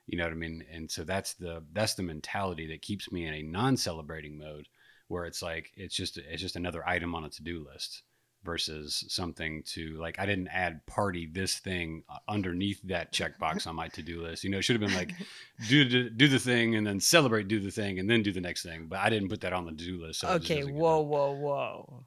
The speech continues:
Speaker 2: whoa. I think you just solved everybody's problem.
Speaker 1: Yep.
Speaker 2: If that's your philosophy and that's how, if you are the king or queen of the roll through it and just on to the next. So the key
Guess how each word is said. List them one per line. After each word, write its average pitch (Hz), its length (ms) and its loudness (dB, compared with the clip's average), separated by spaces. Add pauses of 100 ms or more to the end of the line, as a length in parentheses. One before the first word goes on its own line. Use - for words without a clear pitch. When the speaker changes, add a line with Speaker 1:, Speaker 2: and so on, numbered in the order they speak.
Speaker 2:
whoa. 135 600 -2 (640)
I 143 100 -2
think 143 260 -6
you 139 120 -6
just 139 240 -6
solved 127 340 -4 (100)
everybody's 135 640 -8
problem. - 600 -4
Speaker 1:
Yep. 78 260 0 (460)
Speaker 2:
If 139 200 -6
that's 156 340 8
your 151 280 2
philosophy 143 920 -4
and 139 160 -6
that's 143 240 -8
how, 131 380 -4
if 139 240 -8
you 147 280 -4
are 143 140 -2
the 135 100 -6
king 147 380 -4
or 131 120 -12
queen 139 360 -8
of 127 160 -12
the 135 80 -10
roll 143 360 -4
through 151 320 -4
it - 200 -10 (460)
and 139 160 -4
just 131 200 -6
on 147 260 -2
to 143 120 -6
the 139 80 -6
next. 147 460 -4 (500)
So 160 240 2
the 147 100 -4
key 165 720 2